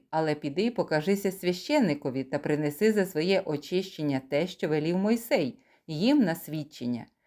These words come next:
А той, вийшовши, почав багато розповідати і розголошувати про ту справу, тож більше не міг він відкрито війти в місто,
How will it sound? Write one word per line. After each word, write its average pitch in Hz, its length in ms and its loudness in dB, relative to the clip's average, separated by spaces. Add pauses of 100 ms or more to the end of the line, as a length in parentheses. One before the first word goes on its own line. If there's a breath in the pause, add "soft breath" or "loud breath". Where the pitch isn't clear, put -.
(200)
А 170 140 8
той, 170 300 4
вийшовши, 156 760 0 (220 soft breath)
почав 185 440 6
багато 180 420 4
розповідати 160 760 2
і 220 60 6
розголошувати 185 840 2
про 151 180 -4
ту 151 160 -6
справу, 143 600 2 (280 soft breath)
тож 151 220 -2
більше 247 420 -2
не 175 180 2
міг 175 380 2
він 147 360 0 (320 soft breath)
відкрито 170 640 2
війти 156 400 -2
в 151 120 -2
місто, 147 520 -2